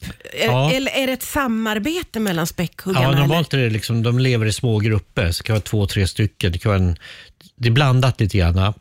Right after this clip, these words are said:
Speaker 2: Eh, och det kan vara en äldre som går på båten och så är det två yngre då, som tittar på och sen härmar de sen
Speaker 1: Ja,
Speaker 2: och gör
Speaker 1: så det,
Speaker 2: samma sak. Så det är ju
Speaker 1: det
Speaker 2: spridit.
Speaker 1: lär sig vidare också då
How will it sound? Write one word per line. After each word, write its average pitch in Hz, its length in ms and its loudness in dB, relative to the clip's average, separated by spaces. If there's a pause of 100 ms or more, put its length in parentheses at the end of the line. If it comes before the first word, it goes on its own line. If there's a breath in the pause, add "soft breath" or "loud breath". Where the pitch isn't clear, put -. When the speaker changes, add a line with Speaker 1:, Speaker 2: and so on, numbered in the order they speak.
(200)
Speaker 2:
Eh, 196 160 4
och - 260 -2
det 117 80 2
kan 120 180 0
vara 110 100 4
en 113 60 0
äldre 110 720 2
som 104 280 0 (200)
går 110 160 2
på - 140 0
båten 98 420 2
och 92 80 2
så - 100 0
är 101 40 4
det - 60 -4
två 101 340 2 (500)
yngre 117 360 4
då, 87 100 4
som 101 200 2
tittar 98 260 0
på 120 220 2
och 92 100 0
sen 101 120 2
härmar 104 400 4
de 82 340 -2
sen 95 300 -8 (120)
Speaker 1:
Ja, 247 160 2
Speaker 2:
och 180 60 4
gör 107 80 4
Speaker 1:
så - 60 2
det, - 40 0
Speaker 2:
samma 92 220 2
sak. 101 240 0
Så - 120 -2
det 107 40 4
är - 20 6
ju 107 40 4
Speaker 1:
det 101 60 0
Speaker 2:
spridit. - 300 2
Speaker 1:
lär 233 320 2
sig 269 320 -4
vidare 254 720 -2
också - 340 -4
då 101 280 -4